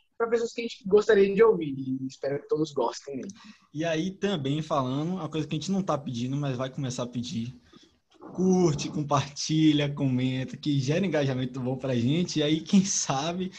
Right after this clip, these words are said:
Speaker 2: venham promoções pra gente. <laughs> Então, então vamos lá. Vamos começar, Ju, já perguntando como é que começou, velho? Começou com quantos anos a, a tá mexendo nessa parte de rede social? Como é que foi esse início aí de, do mundo da Júlia?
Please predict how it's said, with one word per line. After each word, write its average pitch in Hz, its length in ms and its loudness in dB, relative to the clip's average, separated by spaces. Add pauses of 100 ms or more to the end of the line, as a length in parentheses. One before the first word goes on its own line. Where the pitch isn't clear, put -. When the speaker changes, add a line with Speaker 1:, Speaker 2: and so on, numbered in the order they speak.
(280)
Speaker 2:
venham 180 340 2
promoções 165 800 2
pra 135 200 0
gente. 123 380 -2
<laughs> - 60 -2
Então, - 400 0
então 160 240 2
vamos 160 280 2
lá. 123 140 0 (1300)
Vamos 190 280 6
começar, 196 840 2 (160)
Ju, 135 300 0
já 160 140 0
perguntando 202 760 -2 (720)
como 190 180 2
é 196 60 4
que 196 100 -8
começou, 214 500 -2
velho? 123 220 -2
Começou 147 340 -6
com 147 140 -8
quantos 143 380 -6
anos 147 520 -4
a, 127 340 -4
a 131 40 -8
tá 135 460 -4 (280)
mexendo 139 340 -2
nessa 139 200 -4
parte 131 300 -4
de 123 40 -4
rede 123 160 -4
social? 135 720 -2 (280)
Como 147 140 2
é 156 40 4
que 151 80 -4
foi 156 140 4
esse 151 200 2
início 143 480 2
aí 135 120 4
de, 139 100 0
do 143 320 0
mundo 156 260 0
da 139 200 0
Júlia? 110 480 -6